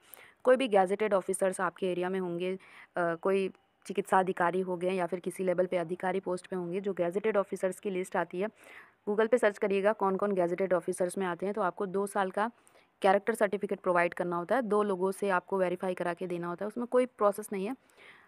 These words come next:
कायदे से तो कैरेक्टर सर्टिफिकेट आपका छः मंथ का बनता है, लेकिन एनएचएम में डीवी मैंने करवाई है तो वहाँ पे दो साल का मांगते हैं कि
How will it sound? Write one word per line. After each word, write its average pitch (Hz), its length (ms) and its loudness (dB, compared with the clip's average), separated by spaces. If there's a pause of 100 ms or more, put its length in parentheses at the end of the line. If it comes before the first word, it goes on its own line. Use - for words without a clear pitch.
(120)
कायदे 226 260 2
से 254 100 -4
तो 262 100 0
कैरेक्टर 233 320 0
सर्टिफिकेट 226 460 0
आपका 214 220 2
छः 190 220 -4
मंथ 196 200 2
का 196 180 4
बनता 175 320 0
है, 196 200 0
लेकिन 233 400 -4 (140)
एनएचएम 190 360 -4
में 240 200 -2 (600)
डीवी 196 300 2
मैंने 208 200 2
करवाई 190 360 4
है 202 80 2
तो 220 100 -2
वहाँ 196 140 2
पे 220 80 0
दो 185 180 -2
साल 185 200 0
का 202 100 -2
मांगते 180 260 -4
हैं 214 80 -4
कि 262 100 -8